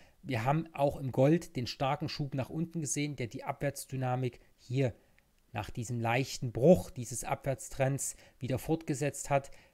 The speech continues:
Aber wenn jetzt die Korrelation tatsächlich so kommt, dass der Markt weiter hoch will, weil die Indizes nach unten wollen, dann, dann wird's Zeit, sich wieder dem Wochenchart zu widmen.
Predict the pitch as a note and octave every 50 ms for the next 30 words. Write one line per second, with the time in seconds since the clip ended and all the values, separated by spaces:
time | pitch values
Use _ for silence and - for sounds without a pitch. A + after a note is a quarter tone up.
0 | _ _ - - C3 C#3 C#3 C3+ C#3 - - _ - B2+ A2 B2+ C#3+ D#3 E3+ F3
1 | - _ _ - C3+ C#3 C3+ - - - C3 - - C#3 C3 C#3 C3 B2+ - -
2 | C3+ B2+ - - B2+ A#2+ - - C#3 C#3 - D#3 C#3+ - - C3 - - - B2
3 | C3+ B2+ - - - - _ - C3 B2 - - C3 A#2+ A#2+ A#2 A#2+ B2 C3+ -
4 | - - - - - B2 B2 C3 - C#3 G2 - C#3 C3+ C3+ - - B2+ C#3+ D3+
5 | D#3 D3+ - - _ - A#2+ A#2 - - - D3 D3+ D3 D3 C3 - - - C3+
6 | B2+ A#2+ - - - - _ - B2+ A2+ - - D3+ C3+ - - C#3 B2+ A#2 A#2+
7 | B2 A#2+ A#2+ A2+ - _ _ - C#3 C#3 D#3+ F3 F3+ F3 F3 - - - - _
8 | _ _ _ _ _ - - - D3 E3+ G3+ G#3+ G3+ D#3+ A2+ G2+ - - B2 C#3
9 | C#3 C3+ - - - - - C#3 C#3 C#3+ D3 D3+ - - - - - - C#3+ A#2+
10 | - A#2+ B2+ D3+ F3 F3 F3 C3 A2+ - - - - B2+ A#2+ A#2+ A2+ B2+ D#3 D#3
11 | F#3+ F3 - - - D#3+ D3+ - - - D3 C#3 D3 - - D3+ D3 C#3+